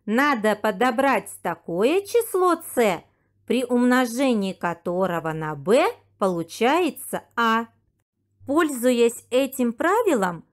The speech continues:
найдем значение выражения шестнадцать разделить на шестнадцать.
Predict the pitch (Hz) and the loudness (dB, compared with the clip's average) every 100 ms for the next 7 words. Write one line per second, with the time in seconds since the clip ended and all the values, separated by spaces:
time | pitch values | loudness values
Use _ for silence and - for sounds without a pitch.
0 | _ _ 196 220 269 240 294 240 220 220 | _ _ -2 2 2 2 0 0 0 -2
1 | 220 - 453 427 269 214 214 196 165 185 | -2 2 2 2 2 2 2 0 -2 -4
2 | 160 151 139 - - 196 - 220 285 392 | -4 -8 -12 -12 -2 -2 0 0 0 0
3 | - 427 - - 214 190 165 185 185 208 | 0 -2 -2 -2 0 -2 -4 -2 0 0
4 | 254 - 226 233 - 247 - 247 208 - | -2 -6 -4 -2 -2 -4 -2 0 0 -4
5 | - - - - | -10 -12 -12 -18